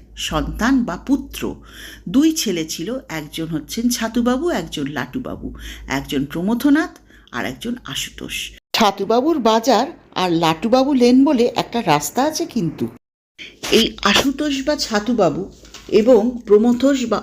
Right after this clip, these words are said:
প্রমথবাবু বা লাটুবাবু, এরা দুজনে বিখ্যাত ছিলেন বিলাসিতার জন্য। এত বিলাসিতা করতেন, বেড়ালের বিয়ে, ঘুড়ি ওড়ানো, পায়রার ওড়ানো, এই সমস্ত নিয়েই এরা বিখ্যাত ছিলেন। বাবা যত কর্মোদ্যোগী ছিলেন,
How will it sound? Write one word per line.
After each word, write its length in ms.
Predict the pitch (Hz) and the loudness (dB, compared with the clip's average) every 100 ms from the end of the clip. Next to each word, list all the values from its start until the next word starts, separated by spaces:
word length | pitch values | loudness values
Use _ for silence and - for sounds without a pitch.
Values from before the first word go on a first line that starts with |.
| - | 4
প্রমথবাবু 640 | 208 247 254 302 277 269 | 6 6 4 4 4 4
বা 120 | 240 185 | 4 4
লাটুবাবু, 560 | 175 180 262 180 151 196 - - - | 0 0 2 2 2 -6 -10 -20 -2
এরা 180 | - 247 233 | 2 4 4
দুজনে 420 | 180 208 262 277 | 2 6 6 6
বিখ্যাত 500 | 175 214 - 311 311 311 | 4 -6 -2 0 2 2
ছিলেন 260 | 262 185 226 208 | 4 4 4 2
বিলাসিতার 580 | 190 208 202 151 135 127 | 2 4 2 -2 -6 -6
জন্য। 280 | - 120 120 - - - - - 220 | -4 0 0 0 -8 -16 -16 -2 -2
এত 140 | 214 339 349 | 4 4 8
বিলাসিতা 460 | 349 320 320 277 247 | 6 6 2 0 2
করতেন, 420 | 220 214 202 185 | 0 0 0 0
বেড়ালের 480 | 170 175 185 175 170 147 | 4 4 4 2 2 2
বিয়ে, 320 | 160 156 156 151 | 0 4 6 4
ঘুড়ি 320 | 143 185 208 185 | 2 2 6 6
ওড়ানো, 460 | 160 156 160 156 156 156 151 | 6 4 6 8 8 8 2
পায়রার 460 | 156 151 156 156 | 0 2 2 2
ওড়ানো, 400 | 147 143 147 156 160 160 - - - | 2 2 4 6 6 2 -6 -8 -2
এই 160 | 233 262 | 2 4
সমস্ত 380 | 294 285 311 330 | 4 2 2 2
নিয়েই 260 | 330 381 330 | 2 4 2
এরা 120 | 220 | 2
বিখ্যাত 420 | 165 160 - 156 135 131 | 0 -6 -6 -4 -4 -4
ছিলেন। 260 | 120 127 123 - - - | 0 0 -2 -8 -16 -4
বাবা 340 | 151 160 190 240 | 2 4 6 6
যত 220 | 240 240 285 214 | 6 2 0 0
কর্মোদ্যোগী 600 | 208 226 233 285 302 349 | 4 4 4 4 4 6
ছিলেন, 320 | 277 196 | 6 4